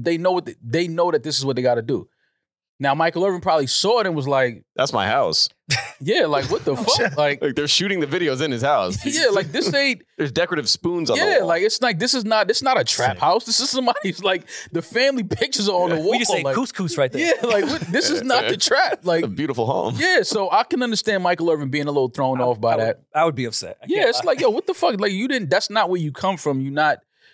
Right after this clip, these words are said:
Speaker 1: you didn't have to grow up like that. Like, you glorifying something that thankfully your father became somebody who, you, you know, who was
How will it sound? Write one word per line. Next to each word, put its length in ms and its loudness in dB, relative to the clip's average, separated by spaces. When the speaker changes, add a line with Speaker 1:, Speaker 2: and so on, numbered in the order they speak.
Speaker 1:
you 80 -4
didn't 180 -2
have 140 2
to 80 -4
grow 220 2
up 80 -2
like 180 0
that. 140 0
Like, 140 -2
you 100 -8
glorifying 640 0
something 360 -2
that 200 -2
thankfully 420 -2
your 160 -2
father 540 2
became 480 -4
somebody 540 0
who, 320 -6
you, 240 -6
you 120 -4
know, 220 -2
who 180 -8
was 180 -6